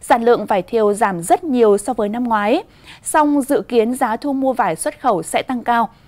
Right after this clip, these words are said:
Cùng với sự chủ động vào cuộc của các địa phương, các thương vụ Việt Nam tại các nước đã khuyến cáo doanh nghiệp xuất khẩu cải tiến cách đóng gói, mẫu mã,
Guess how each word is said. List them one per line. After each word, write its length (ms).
Cùng 160
với 140
sự 240
chủ 160
động 200
vào 180
cuộc 340
của 160
các 160
địa 140
phương, 280
các 160
thương 140
vụ 180
Việt 240
Nam 360
tại 120
các 180
nước 360
đã 220
khuyến 280
cáo 280
doanh 180
nghiệp 120
xuất 220
khẩu 300
cải 240
tiến 300
cách 160
đóng 180
gói, 440
mẫu 220
mã, 300